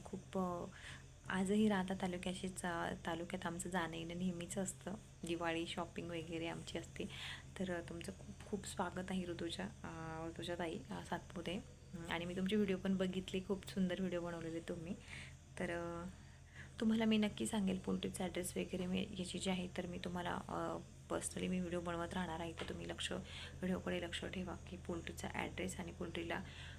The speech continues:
अ, भेट द्यायची आहे. तर तुम्हाला पिल्लं वगैरे घ्यायची आहेत की काय ते तुम्ही काही लिहिलेलं नाही इथे, पण काही नाही, अ, तुम्हाला ॲड्रेस मी सांगेल. पण आता आणखीन एक कमेंट बघूया आपण. Thank you so much हां.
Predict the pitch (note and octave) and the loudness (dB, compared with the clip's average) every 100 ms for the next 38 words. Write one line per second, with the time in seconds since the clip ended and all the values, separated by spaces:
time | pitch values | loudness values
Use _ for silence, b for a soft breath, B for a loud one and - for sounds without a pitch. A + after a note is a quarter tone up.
0 | B F#3+ F3+ F3 - - F#3 F3+ - D#3+ | B -4 -2 -2 -2 -2 0 2 2 -2
1 | D#3 F3+ F3 - G3 G3 G3 G3 G3 F#3 | -2 -4 -4 -2 2 4 4 4 4 4
2 | F#3 F#3 F#3 F#3+ F#3+ F#3 F#3+ E3+ - F3 | 4 2 2 4 4 2 0 0 -4 -4
3 | F3 E3 - F#3 F3+ F3 F3+ F3 F3 E3+ | -4 -4 -2 -2 -2 -2 -2 -2 -2 -2
4 | E3+ F3 F3+ E3 F3 E3+ - B B B | -2 -2 -2 -4 -4 -6 -6 B B B
5 | - F#3+ F#3+ F#3+ F#3 F#3 G#3+ F#3 E3+ F#3 | 0 2 4 4 4 2 0 -2 0 0
6 | F3+ F3+ F3 F3 - F#3 F#3+ E3 E3 E3 | 2 2 0 -2 2 2 2 0 -2 -4
7 | E3+ - F3 F#3 - - - - G3 F#3+ | -6 -2 -4 -4 -10 -12 -10 0 2 4
8 | F#3+ F#3 F#3 F3 F3 F3 F3 F3 - G#3+ | 4 2 2 0 -2 -4 -2 -4 -2 -2
9 | - B B B - - F#3+ F#3+ - G3 | -2 B B B -10 2 2 4 4 2
10 | E3+ D#3+ - | 4 0 -2